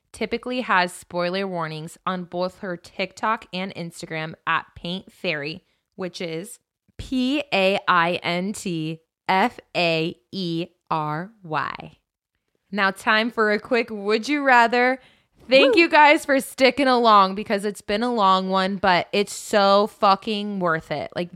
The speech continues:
Speaker 2: Ugh,
Speaker 1: this.
Speaker 2: love these books.
Speaker 1: Ugh, so good. Would you rather Xaden be dead or full-fledged Venom?
Speaker 2: <sighs> This is a good one that we should ask everyone because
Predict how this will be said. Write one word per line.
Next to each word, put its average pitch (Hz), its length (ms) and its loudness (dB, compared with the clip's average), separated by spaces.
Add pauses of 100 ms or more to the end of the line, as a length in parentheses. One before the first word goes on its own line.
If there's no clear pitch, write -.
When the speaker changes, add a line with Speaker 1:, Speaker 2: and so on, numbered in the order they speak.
Speaker 2:
Ugh, 190 200 6
Speaker 1:
this. - 320 -4
Speaker 2:
love 170 260 -2
these 156 180 -10
books. 143 160 -2
Speaker 1:
Ugh, 196 220 6 (140)
so 202 380 0
good. 160 360 -4 (540)
Would 220 240 2
you 294 200 -2
rather 208 640 2
Xaden 190 520 -2
be 190 160 -6
dead 175 460 0
or 180 120 -2
full-fledged 165 960 -6 (140)
Venom? - 500 -12 (1120)
Speaker 2:
<sighs> - 60 -14 (280)
This 220 180 2
is 302 80 -4
a 339 80 2
good 185 180 -2
one 175 140 0
that 165 160 -2
we 147 100 -6
should 143 180 -6
ask 139 360 0
everyone 135 580 -6 (120)
because 156 520 -6